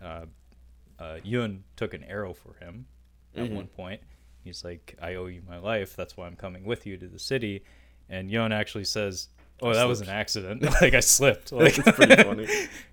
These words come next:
Speaker 1: Yeah, but, you know, it, it speaks to, I think, what we were talking about before we
Speaker 2: Mm-hmm.
Speaker 1: started recording. That's like, he's that kind of hero.
Speaker 2: Yeah.
Speaker 1: Where it's like, he's never gonna say, "Oh, yeah, I'm, I'm a super badass." He's just gonna be a super badass.
Speaker 2: Yeah.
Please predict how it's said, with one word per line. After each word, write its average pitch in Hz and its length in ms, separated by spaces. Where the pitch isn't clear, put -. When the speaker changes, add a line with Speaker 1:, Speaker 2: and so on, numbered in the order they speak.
Speaker 1:
Yeah, 175 160
but, 156 400
you 160 100
know, 131 180
it, 123 280
it 127 140
speaks 135 400
to, 120 180
I 110 60
think, 110 240
what 107 160
we 104 80
were 98 80
talking 101 340
about 92 220
before 101 300
we 90 60
Speaker 2:
Mm-hmm. 85 100
Speaker 1:
started 95 360
recording. 90 480
That's 87 200
like, 87 160
he's 101 220
that 87 300
kind 92 220
of 85 80
hero. 101 440
Speaker 2:
Yeah. - 200
Speaker 1:
Where - 60
it's - 140
like, 95 140
he's 123 240
never 123 220
gonna 107 260
say, 101 240
"Oh, 101 140
yeah, 92 260
I'm, 92 200
I'm 95 160
a 87 40
super - 280
badass." 87 520
He's 92 100
just - 260
gonna 87 180
be 101 180
a 82 60
super - 280
badass. - 560
Speaker 2:
Yeah. 55 80